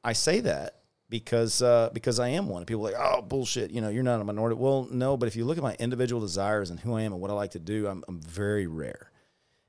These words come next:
And I can only exist here. It, it, the whole United States of America from its conception has basically boiled down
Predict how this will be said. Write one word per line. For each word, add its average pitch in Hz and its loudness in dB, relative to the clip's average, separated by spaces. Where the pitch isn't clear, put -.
And 98 0
I 117 2
can 113 -2
only 135 4
exist 95 0
here. 85 -4
It, - -6
it, 113 -6
the 120 6
whole 170 4
United 135 0
States - -2
of 113 -4
America 113 -2
from 107 -4
its 104 -4
conception 107 -4
has 98 -4
basically 120 -4
boiled 110 0
down 113 -4